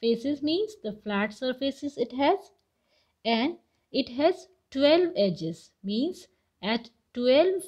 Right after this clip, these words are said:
flat surfaces, or these flat surfaces are meeting at twelve areas or twel-, twelve points. So it has twelve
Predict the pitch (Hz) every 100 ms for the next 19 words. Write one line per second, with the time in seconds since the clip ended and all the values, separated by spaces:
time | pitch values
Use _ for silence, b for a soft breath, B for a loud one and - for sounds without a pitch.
0 | - 233 233 247 - 240 214 214 208 208
1 | 254 277 - 220 226 240 302 349 262 220
2 | 220 220 190 202 214 220 269 - 208 208
3 | 202 196 180 214 285 370 b b b -
4 | 208 226 240 _ _ _ - 233 233 294
5 | 320 - 208 190 190 190 262 - 208 208
6 | 226 226 277 285 - - 240 277 294 -
7 | 185 196 370 - _ - 226 190 220 -
8 | 208 254 - - _ _ _ _ 202 196
9 | 214 392